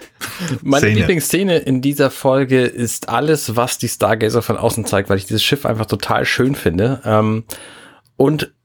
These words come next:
Speaker 1: leider nichts, was mit Picard in Wirklichkeit zu tun hat. Also, ähm, ich stell mal die Frage, was lernen wir denn über Picard in dieser Folge? Wir lernen, dass er sich offensichtlich unter Kopfschmerzen extrem schlecht erinnern kann,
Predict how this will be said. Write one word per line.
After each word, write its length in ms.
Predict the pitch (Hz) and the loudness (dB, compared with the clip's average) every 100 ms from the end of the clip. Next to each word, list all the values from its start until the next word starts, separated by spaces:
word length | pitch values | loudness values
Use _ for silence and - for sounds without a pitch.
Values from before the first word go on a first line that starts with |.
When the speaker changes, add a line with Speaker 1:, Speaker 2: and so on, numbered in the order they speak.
| _ - | _ -4
Speaker 1:
leider 500 | 117 113 170 165 175 | 0 2 2 4 4
nichts, 420 | 165 185 - - | 2 -2 -4 0
was 260 | 143 147 147 | 2 2 2
mit 180 | 143 | 0
Picard 440 | - 139 143 143 135 | -2 -4 0 2 2
in 180 | 131 131 | 0 -2
Wirklichkeit 460 | 135 127 - 113 | -2 -4 -2 -4
zu 80 | 120 | -4
tun 300 | - 127 113 | -4 -4 -2
hat. 160 | 85 - | -6 -4
Also, 280 | 107 117 - - - - 101 - 82 - | 0 0 -2 -14 -20 -16 -16 -16 -12 -4
ähm, 180 | 117 123 | -4 -4
ich 60 | - | -2
stell 140 | 147 | 2
mal 80 | 160 | 2
die 80 | 135 | 2
Frage, 340 | 143 143 135 | 0 0 0
was 140 | 127 | 0
lernen 320 | 110 110 143 139 | 2 2 2 2
wir 60 | |
denn 180 | 131 123 | 2 2
über 160 | 127 113 | 2 0
Picard 460 | 117 - 120 135 | -2 -2 0 2
in 80 | 117 | 0
dieser 180 | 98 98 | 0 -2
Folge? 380 | - 95 104 104 | 0 0 2 2
Wir 60 | |
lernen, 360 | 98 98 127 147 | 2 4 2 2
dass 160 | 120 113 | 2 2
er 80 | |
sich 200 | 110 107 | -2 -2
offensichtlich 520 | - - 107 - 120 - | -4 -4 -4 -4 -8 -4
unter 160 | 101 | -4
Kopfschmerzen 540 | 95 - - 123 - - | -4 -6 -2 -2 0 -4
extrem 320 | - - 117 | -2 0 0
schlecht 260 | - 147 107 | -2 -4 -2
erinnern 340 | 101 120 139 | 0 0 0
kann, 240 | 139 156 | -2 -4